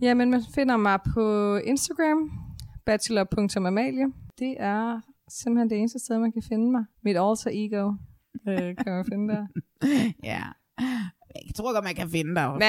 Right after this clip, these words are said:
Speaker 1: Men hvis man vil finde mig, kan man bare finde mig, I ved. Altså, hvis I
Speaker 2: Ja.
Speaker 1: finder mig, jer, der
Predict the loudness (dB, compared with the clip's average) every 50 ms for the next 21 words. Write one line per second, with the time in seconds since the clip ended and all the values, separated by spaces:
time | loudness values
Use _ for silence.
0 | 4 4 2 4 2 2 4 4 0 2 0 0 2 2 4 4 4 4 2 2
1 | 0 0 0 2 2 4 4 2 2 0 0 0 0 0 0 0 0 0 0 0
2 | 0 -2 -2 -2 -2 -2 0 -2 0 2 2 2 4 4 4 4 4 4 2 0
3 | -4 -4 -8 _ -20 _ _ _ _ 0 2 2 4 4 2 0 -2